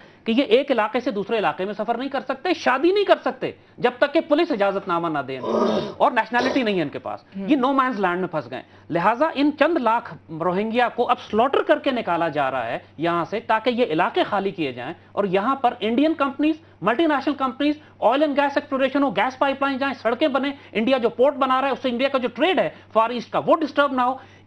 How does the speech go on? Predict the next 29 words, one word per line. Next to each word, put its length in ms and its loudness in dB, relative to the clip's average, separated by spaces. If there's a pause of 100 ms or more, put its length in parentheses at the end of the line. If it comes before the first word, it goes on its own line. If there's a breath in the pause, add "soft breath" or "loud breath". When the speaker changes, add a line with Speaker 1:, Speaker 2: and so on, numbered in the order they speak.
Speaker 1:
मुसलमानों 640 4
को 120 4
अपने 360 2
इलाके 380 2
में 160 -2
इंडिया 200 0
अब 100 -2
नहीं 140 0
बर्दाश्त 420 -4
करेगा। 340 -2
Speaker 2:
जी, 120 -2
अच्छा। 180 2
Speaker 1:
ये 60 4
सारे 360 2
फसाद 400 0
में, 100 -6 (240 loud breath)
ये 320 2 (500)
मनमोहन 400 4
सिंह 240 0
ने 120 -2
दो 240 2
जून 220 0
को 120 -2
तकरीबन 440 -2 (320 loud breath)
बर्मा 240 2
का 100 0
दौरा 200 2
किया 240 0
है, 60 -4